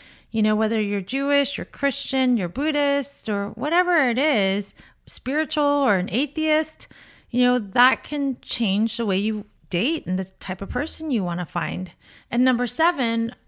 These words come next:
our partners themselves, if they are putting pressure on us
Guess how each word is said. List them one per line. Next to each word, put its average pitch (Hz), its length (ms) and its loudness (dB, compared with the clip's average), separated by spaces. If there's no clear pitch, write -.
our 247 120 -2
partners 269 520 -6
themselves, 233 840 -2
if 202 340 -6
they 220 240 -2
are 220 380 -6
putting 214 260 -4
pressure 262 440 -4
on 180 220 0
us 170 380 -10